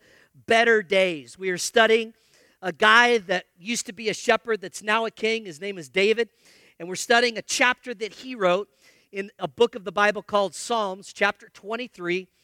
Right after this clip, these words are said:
And he was having hard days at the moment that he is writing, that he's putting pen to paper to write these words that we're studying for these weeks. And how many of you know we could use some better days in twenty twenty, couldn't we?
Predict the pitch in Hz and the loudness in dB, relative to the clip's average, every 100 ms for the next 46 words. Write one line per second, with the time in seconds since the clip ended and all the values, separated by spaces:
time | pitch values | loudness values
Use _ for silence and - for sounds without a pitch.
0 | _ _ _ - 190 190 247 247 214 240 | _ _ _ -6 -6 -4 -6 -4 0 0
1 | 220 170 196 226 247 240 147 220 220 202 | 0 -6 2 4 6 2 0 0 2 0
2 | 143 - - _ _ - 196 - 170 180 | -2 -12 -18 _ _ -8 -8 -6 -12 -4
3 | 214 233 233 233 202 220 220 160 196 208 | -2 0 -4 -6 -8 -4 -4 -4 -2 -2
4 | 202 165 165 170 - 214 196 165 - 233 | -2 -6 -8 -10 -8 -6 -6 -8 -4 -2
5 | 233 226 _ _ _ - - - 214 - | -2 -8 _ _ _ -8 -6 0 0 0
6 | 165 _ _ _ _ 185 185 196 - 214 | -10 _ _ _ _ -4 0 0 0 -8
7 | 202 170 180 190 180 151 - - _ _ | -8 -6 -2 -2 -2 -6 -16 -18 _ _
8 | - 180 180 - - 202 196 190 185 _ | -10 -6 -4 -6 -2 0 0 -2 -6 _
9 | 156 190 165 165 175 - 175 156 247 247 | -16 -14 -12 -4 -4 -4 -14 -4 -4 -4
10 | 220 226 214 214 - _ _ _ 185 220 | -6 -2 0 0 -6 _ _ _ -16 -12
11 | 190 220 208 202 165 185 208 214 190 190 | -8 -6 -4 -6 -4 0 2 2 0 -2
12 | 185 180 160 165 - 180 180 160 170 151 | -2 -2 -6 -12 -12 -12 -12 -12 -12 -12
13 | 131 180 180 208 | -4 -4 0 -4